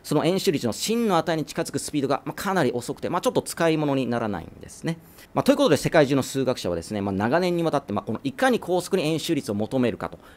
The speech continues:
いうことを、まあ、チャレンジしてきまして、えー、例えば、以前にも紹介したインドの天才ラマヌジャンは、こうした式を考案したりしたんですね。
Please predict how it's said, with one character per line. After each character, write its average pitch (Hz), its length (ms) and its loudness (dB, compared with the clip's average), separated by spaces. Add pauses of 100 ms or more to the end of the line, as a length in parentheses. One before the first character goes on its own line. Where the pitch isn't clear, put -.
い 151 60 4
う 214 100 6
こ 262 140 2
と 233 80 10
を、 139 40 10
ま 110 200 4
あ、 87 60 -4
チ 127 100 -2
ャ - 20 2
レ 127 60 4
ン 113 80 2
ジ 87 100 -6
し - 80 -12
て 104 80 -6
き - 160 -10
ま 101 120 -4
し - 100 -12
て、 104 180 -4 (260)
え 123 220 2
ー、 151 420 0
例 175 120 6
え 131 60 6
ば、 151 260 8
以 127 80 0
前 196 120 6
に 120 60 6
も 101 60 0
紹 104 160 0
介 95 140 -4
し - 40 -10
た - 140 -8
イ 160 80 2
ン 185 100 0
ド 156 80 2
の 107 80 0
天 110 180 -4
才 98 160 -4
ラ 101 140 -2
マ 151 140 0
ヌ 156 100 0
ジ 104 100 -4
ャ 101 60 -2
ン 95 80 -6
は、 98 180 -6
こ 156 380 -6
う 160 60 -2
し - 100 -10
た 151 80 -6
式 - 280 -6
を 110 40 -4
考 104 420 -6
案 104 200 -6
し - 40 -14
た 101 120 -6
り 85 160 -8
し - 80 -18
た 90 100 -10
ん 90 120 -10
で - 100 -16
す - 80 -18
ね。 98 160 -8